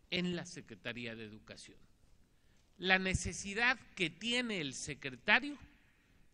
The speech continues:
de mantener de manera permanente contacto con los supervisores. Yo no puedo, con quienes constituyen el sistema nervioso del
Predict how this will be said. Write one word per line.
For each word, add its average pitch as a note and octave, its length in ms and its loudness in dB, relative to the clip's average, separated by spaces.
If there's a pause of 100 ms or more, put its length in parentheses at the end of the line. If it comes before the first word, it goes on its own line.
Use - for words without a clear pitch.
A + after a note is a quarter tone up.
(120)
de E3 120 2
mantener E3+ 920 0
de D3+ 180 -2
manera E3 440 0
permanente E3 920 -6 (540)
contacto C3+ 580 -4
con A#2 180 -6
los A2+ 100 -8
supervisores. G#2+ 840 -12 (1080)
Yo A#3+ 160 4
no C4+ 200 2
puedo, D#3+ 280 8 (800)
con F#3 240 0
quienes F3+ 500 0
constituyen B3+ 920 -2
el G#3+ 120 2
sistema C4+ 760 -2
nervioso A3+ 840 -2
del A3+ 440 4